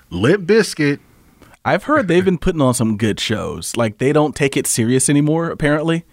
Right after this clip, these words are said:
Speaker 2: This is coming from a friend of the show, Matt, um, the one that lives out in California now. But he, he saw them and he's like, "Yeah, they don't take it." Like, he said they're basically doing, like, a request set. Like, they just like, "What do you guys wanna hear?" And, like, they would just <laughs> play it.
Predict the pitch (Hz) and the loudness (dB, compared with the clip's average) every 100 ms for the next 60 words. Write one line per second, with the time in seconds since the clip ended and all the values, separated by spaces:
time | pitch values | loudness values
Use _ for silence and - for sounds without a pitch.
0 | _ _ - 135 151 - 143 123 - 117 | _ _ -2 0 0 0 2 2 2 2
1 | 110 107 104 101 - 120 104 104 117 107 | 2 0 0 -2 0 0 0 0 0 2
2 | 107 98 - _ _ _ - - - - | 0 -4 -10 _ _ _ -20 -20 -20 -16
3 | - 107 104 104 104 110 101 107 101 98 | -2 0 2 2 2 2 2 2 2 0
4 | 101 98 95 107 95 92 92 90 98 123 | 0 -4 -2 -2 0 -2 -4 -4 -4 0
5 | 120 117 113 - - - - - - _ | 2 2 -2 -8 -20 -20 -20 -20 -20 _
6 | 147 135 190 147 120 117 113 107 120 123 | -4 2 2 4 2 0 -2 -2 0 2
7 | 131 131 143 131 - 117 113 - 156 - | 2 2 0 -2 -2 -2 -2 0 0 2
8 | 147 113 131 127 127 139 139 135 120 127 | 0 2 0 2 2 0 0 0 2 2
9 | 117 113 110 92 - 120 - - - - | 2 -2 -4 -6 -4 -4 -4 -8 -6 -2
10 | 98 - - 113 104 123 120 123 127 120 | -2 -4 -2 -2 2 2 2 0 0 0
11 | 117 - 302 392 381 370 349 349 349 381 | -2 -4 2 4 4 2 -2 -2 2 2
12 | 311 180 156 131 120 123 120 - 160 - | 2 0 0 0 0 -2 -2 -2 -4 -4
13 | - 226 - - - - - | -4 -4 -2 -4 -4 -6 -8